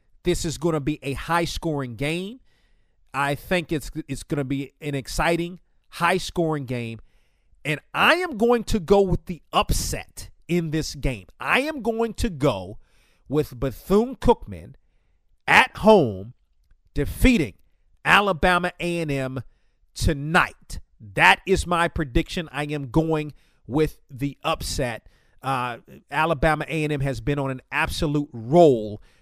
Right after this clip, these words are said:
no question about it. Even, you know, if you think about it, going back to the two thousand nineteen season, undefeated in the spring and one and oh so far. I mean, does that lay off for Alabama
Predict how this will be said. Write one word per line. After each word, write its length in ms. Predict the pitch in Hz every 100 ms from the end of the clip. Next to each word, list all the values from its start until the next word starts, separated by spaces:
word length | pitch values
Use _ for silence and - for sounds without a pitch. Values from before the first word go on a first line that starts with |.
| _
no 220 | 117 151
question 400 | - 170 - 135
about 320 | 120 151 160
it. 60 | 117
Even, 440 | 139 190 180 147 - _ _ -
you 100 | 139
know, 160 | 139 131
if 140 | 123
you 80 | 123
think 240 | 160 202
about 260 | 160 123 120
it, 80 | 117
going 240 | 143 135
back 300 | 113 139 -
to 100 | 147
the 80 | 113
two 200 | - 160
thousand 440 | 143 135 123 117
nineteen 540 | 131 135 - 156 170 151
season, 500 | - 117 90 98 131 _ _ _ _ _ -
undefeated 580 | 151 151 - 160 147 139
in 120 | 139
the 60 |
spring 540 | 131 - 160 156 117 107 _ _ _ -
and 180 | 127 117
one 160 | 151
and 100 | 143
oh 120 | 131
so 240 | 123 - 117
far. 340 | - 143 95
I 60 | 123
mean, 240 | 151 143 - - - -
does 280 | 131 175 156
that 240 | 190 160 143
lay 340 | 143 180 214
off 480 | 185 135 101 - - - _ _ _
for 420 | - 180 151 143 -
Alabama 640 | 160 156 135 156 147